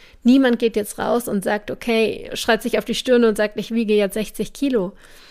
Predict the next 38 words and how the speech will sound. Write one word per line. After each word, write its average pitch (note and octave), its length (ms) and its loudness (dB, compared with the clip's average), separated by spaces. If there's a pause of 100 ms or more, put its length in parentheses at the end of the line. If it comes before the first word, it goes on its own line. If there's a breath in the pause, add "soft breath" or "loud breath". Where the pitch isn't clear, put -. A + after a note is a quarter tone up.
(320 loud breath)
Das - 180 -4
interessiert - 560 -2
nicht, A#3+ 140 -2
wie F#3+ 80 -6
viel F#3 260 -2
du F3 160 -6
wiegst. - 340 -10
Was G3 220 -6
wirklich C4 320 2
interessiert A#3+ 560 -2
ist, - 300 -8
wie A3+ 100 0
gut A#3+ 240 -6
fühlst D4+ 340 -4
du B3 60 -8
dich B3+ 160 -4
mit B3 160 -4
deinem A#3 200 -2
Gewicht A3+ 480 -4 (360 loud breath)
und G#3+ 160 -2
wie G#3+ 160 0
wohl A3+ 180 6
fühlst A3+ 380 -2
du A3+ 40 0
dich G#3 120 -6
in A3 100 -2
deiner G3+ 260 -2
Haut. G3+ 300 -2
Und G3 100 -4
um F#3+ 180 -4
das A3 280 -6
zu - 120 -4
messen, G#3+ 340 -2
brauchst G3+ 340 -4
du - 60 -10
absolut G3+ 520 -4
keine F#3 300 -2
Waage. F3+ 400 -4